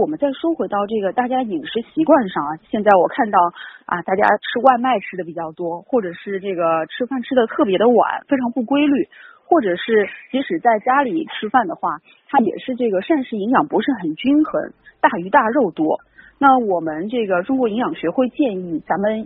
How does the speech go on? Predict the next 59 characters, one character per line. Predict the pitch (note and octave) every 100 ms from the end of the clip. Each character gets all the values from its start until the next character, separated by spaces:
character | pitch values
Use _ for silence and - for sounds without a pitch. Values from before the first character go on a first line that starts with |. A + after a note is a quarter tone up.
| -
日 | C#4+
均 | G3+ C4 C4+
用 | D#4+ A#3+
油 | E3+ C3+
的 | D#3+ A3
这 | G#3+
个 | F3+ -
摄 | E4
入 | A#3 A3+
啊， | G#3+ -
是 | - A#3+
在 | G#3
二 | G#3 - - B3+
十 | -
五 | A#3
克 | - A3+
到 | A3 A3+
三 | C4 E4
十 | -
五 | A3+
克 | - - -
人 | - D#3+
均， | E3 A3 A#3+ - - -
那 | C#4 C#4
用 | D#4+ D#4+
盐 | F#3+ E3
的 | B3
量 | C#4 G#3
是 | G#3+
在 | G#3 G#3+
六 | G#3+ - F4+ D#3
克， | - - - - -
但 | D4+
是 | D4
我 | C4 D#3+
们 | -
现 | - D#4+ A3+
代 | A3+
人 | F#3+ D#3
的 | E3+ E3
这 | G#3+
个 | F#3 F3
用 | C4+ C#4 G3+
油 | D#3+ C#3+ F#3+
和 | - E3+
用 | D4+ A#3+
盐 | E3+ D3+
量 | D#3 - D#3+ - - -
是 | -
远 | A3 E3
远 | A#3+ A3+
超 | - F3
过 | E3+
这 | F3
个 | E3+
规 | F#3+ G3
定 | F#3
量 | G3 F3+ D3+
的。 | -